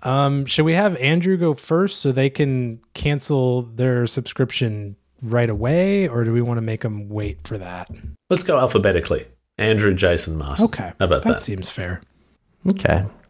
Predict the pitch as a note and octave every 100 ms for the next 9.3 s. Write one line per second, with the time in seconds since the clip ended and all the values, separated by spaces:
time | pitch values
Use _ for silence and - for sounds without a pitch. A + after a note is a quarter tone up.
0 | _ G#2+ F2 - _ _ _ - G3+ F#3+
1 | B3+ A3+ D#3 - - - - F#3 - -
2 | D#3+ C3+ C#3 - D#3+ E3+ E3+ A#2 - -
3 | - D3 B2+ A2+ C3 A2 G2 G#2 F#2 A2
4 | B2 B2 B2+ F3 B2+ G#2+ F#2 - - -
5 | - - - - - - - - A#3+ A#3+
6 | - G#3 - - - - F#3 - - -
7 | - - - - _ - - - - -
8 | - G#3+ D#3+ D3+ A#3+ D#3+ - C#3+ F3 -
9 | A2+ G2+ _